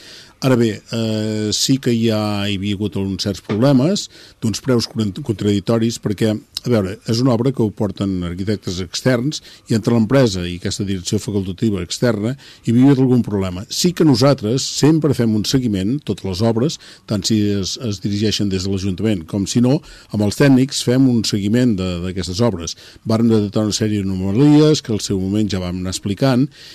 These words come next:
i, bueno, entre els arquitectes externs i nosaltres que, que hi vàrem intervenir, i, evidentment,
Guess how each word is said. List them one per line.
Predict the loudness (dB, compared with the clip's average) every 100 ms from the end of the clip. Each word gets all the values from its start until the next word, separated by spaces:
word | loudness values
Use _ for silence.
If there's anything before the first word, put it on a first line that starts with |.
| -20 -2
i, | 4 4 2
bueno, | 0 0 0 -2
entre | -4 -4 -2
els | -2 -2 -2 -4 -6 -6 -6 -6
arquitectes | -4 -2 -2 -2 -4
externs | 0 2 2 0 -4
i | -4
nosaltres | -4 -4 -4
que, | -2 -2 -2
que | -4
hi | -4
vàrem | -2 -2
intervenir, | -2 -4 0 2 0 -2 -8
i, | -6 -4 -6 -8
evidentment, | -8 -8 -4 -2 -2